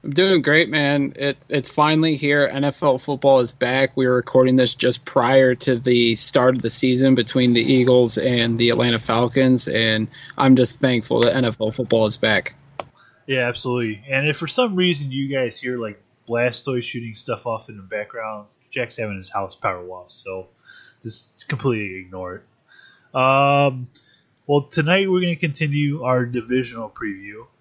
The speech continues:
Speaker 2: and tonight we're gonna do the A F C South and the N F C South. Uh, on our last episode, we interviewed both, uh, Michael Kist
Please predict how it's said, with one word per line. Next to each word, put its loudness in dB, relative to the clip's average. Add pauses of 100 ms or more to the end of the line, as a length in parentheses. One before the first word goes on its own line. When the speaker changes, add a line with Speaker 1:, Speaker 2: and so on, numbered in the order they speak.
(440)
Speaker 2:
and 0 (320)
tonight -2
we're -2
gonna -4
do 0
the -6
A 2
F -2
C -10
South 0 (140)
and -6
the -8
N 0
F 0
C -10
South. -8 (680)
Uh, 0
on -6
our 2
last 2
episode, 0
we -6
interviewed -4 (260)
both, -2 (600)
uh, -2
Michael 0
Kist -4